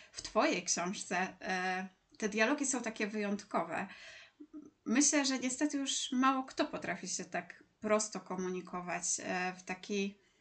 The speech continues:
sposób, bez jakichś, e, podejrzeń dziwnych, bez takiego dopisywania sobie, e, tego, co mamy na myśli. A tutaj właśnie, e,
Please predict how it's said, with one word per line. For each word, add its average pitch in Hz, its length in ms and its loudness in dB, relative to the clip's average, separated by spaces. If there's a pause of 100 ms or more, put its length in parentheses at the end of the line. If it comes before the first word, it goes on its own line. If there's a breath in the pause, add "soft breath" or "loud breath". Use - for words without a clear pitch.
(480 loud breath)
sposób, 254 800 0
bez 220 320 -2
jakichś, 220 540 0
e, 190 160 -2 (140)
podejrzeń 220 1000 0
dziwnych, 208 640 0
bez 214 140 0
takiego 214 360 0
dopisywania 220 760 2
sobie, 208 580 0
e, 190 200 -2
tego, 202 360 -2
co 202 160 -2
mamy 190 280 2
na 190 100 2
myśli. 185 540 -2 (480 loud breath)
A 202 100 -2
tutaj 254 340 -2
właśnie, 254 680 0 (340)
e, 196 160 -2